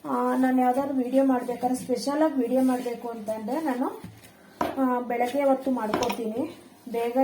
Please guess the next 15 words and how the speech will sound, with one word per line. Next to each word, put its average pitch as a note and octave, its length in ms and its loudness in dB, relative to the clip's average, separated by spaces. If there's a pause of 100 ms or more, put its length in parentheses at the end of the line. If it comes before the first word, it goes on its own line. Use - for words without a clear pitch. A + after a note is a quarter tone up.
(120)
ಎದ್ದು B3 380 -2 (840)
ಮೂರು C4+ 140 2
ಗಂಟೆ C#4 300 2
ರಾತ್ರಿಗೋ A#3+ 920 -2
ನಾಲ್ಕು A#3+ 360 -2
ಗಂಟೆ B3 180 -4
ರಾತ್ರಿಗೋ A3 380 -4
ಎದ್ದು G#3 300 -2
ವಿಡಿಯೋ A3 320 -2
ಮಾಡೋದು G3+ 440 0
ನಾನು. G3+ 520 0 (840)
ಮಾಮೂಲಿ C#4 420 4
ಈ A#3+ 60 -2
ಥರ A#3 200 -2
ಸಣ್ಣ C4 320 0